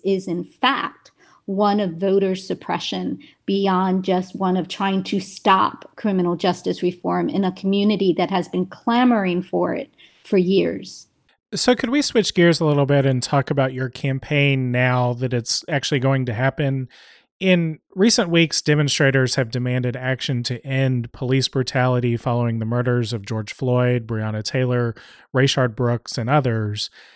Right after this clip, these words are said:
Speaker 2: Can you tell us about your reflections about the role of district attorneys in this conversation? In what ways would you, as a D A in the Western Judicial Circuit, respond to calls from demonstrators to end police brutality?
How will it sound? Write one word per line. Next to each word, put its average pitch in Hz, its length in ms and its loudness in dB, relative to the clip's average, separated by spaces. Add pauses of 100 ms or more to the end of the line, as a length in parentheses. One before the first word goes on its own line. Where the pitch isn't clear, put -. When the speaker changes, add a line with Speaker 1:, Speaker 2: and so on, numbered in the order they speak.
(260)
Speaker 2:
Can 208 180 2
you 277 140 2
tell 269 240 4
us 233 180 4
about 147 320 4
your 135 320 2
reflections 127 920 0
about 139 260 0
the 120 80 -2
role 127 400 2
of 107 140 -4
district 120 400 -4
attorneys 117 760 -4
in 123 120 -6
this 120 160 -4
conversation? 120 960 -2 (360)
In 165 140 6
what 226 200 4
ways 175 240 4
would 131 160 0
you, 147 340 6
as 123 160 2
a 120 80 -2
D 120 260 0
A 123 380 2
in 110 100 -4
the 113 80 -4
Western 117 360 -2
Judicial 117 400 -2
Circuit, 107 520 -4 (360)
respond 151 640 4
to 127 80 0
calls 123 360 0
from 113 200 -6
demonstrators 110 760 -4
to 107 160 -6
end 110 380 -8
police 98 260 -10
brutality? 98 640 -12